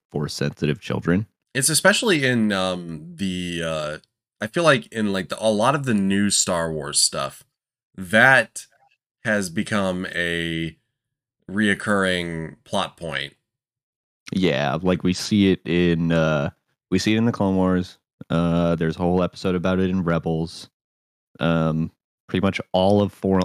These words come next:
Speaker 1: Fallen Order is about that. Um,
Speaker 2: Mandalorian has some of that as well.
Speaker 1: <laughs> Oh, yeah. Uh, so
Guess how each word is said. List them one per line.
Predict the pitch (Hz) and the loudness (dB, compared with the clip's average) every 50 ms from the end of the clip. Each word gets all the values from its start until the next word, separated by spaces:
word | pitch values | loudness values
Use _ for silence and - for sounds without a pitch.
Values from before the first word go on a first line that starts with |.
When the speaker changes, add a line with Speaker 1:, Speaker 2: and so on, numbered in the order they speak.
| - | -2
Speaker 1:
Fallen | - - - 95 90 98 95 87 | -4 -4 -2 -2 0 0 0 0
Order | 87 85 85 82 82 82 | 0 0 0 0 0 0
is | 80 78 - | 0 0 -2
about | 87 78 80 76 76 76 - - | -2 -2 -2 -2 -4 -4 -4 -4
that. | 80 78 76 76 80 - - _ _ _ _ _ _ _ _ _ _ _ _ _ _ _ _ - | -4 -4 -2 -4 -6 -8 -10 _ _ _ _ _ _ _ _ _ _ _ _ _ _ _ _ 0
Um, | 90 85 80 78 73 78 78 78 90 90 - _ _ _ _ _ - | 2 2 2 2 2 0 0 -2 -4 -6 -8 _ _ _ _ _ -4
Speaker 2:
Mandalorian | 98 95 92 90 90 85 90 92 90 92 92 92 90 90 90 82 | -2 -2 -2 -2 -4 -4 -4 -2 -2 -2 -2 -2 -2 -4 -4 -4
has | 92 92 90 87 80 - - - - - - - _ - | -4 -4 -4 -2 0 0 -2 -2 -4 -8 -14 -20 _ -8
some | - - 104 95 92 | -6 -4 -4 -4 -4
of | 87 78 | -4 -4
that | 92 90 87 87 85 87 73 | -2 -2 -2 -2 -2 -4 -4
as | 87 82 73 85 | -6 -8 -6 -4
well. | 90 87 85 80 80 80 82 - | -4 -2 -2 -2 -2 -4 -2 0
Speaker 1:
<laughs> | |
Oh, | 110 123 139 131 | 2 2 2 2
yeah. | - - 131 113 - 123 117 - _ _ _ _ _ - 185 180 165 - _ _ _ _ _ _ _ - | 2 -2 -6 -6 -4 -4 -6 -6 _ _ _ _ _ -20 -20 -20 -20 -20 _ _ _ _ _ _ _ -2
Uh, | 127 123 117 113 113 104 - - _ _ _ _ _ _ _ - | -2 0 2 0 0 -2 -4 -6 _ _ _ _ _ _ _ -2
so | - 165 156 143 131 127 127 110 - | 2 4 4 4 4 4 2 0 -4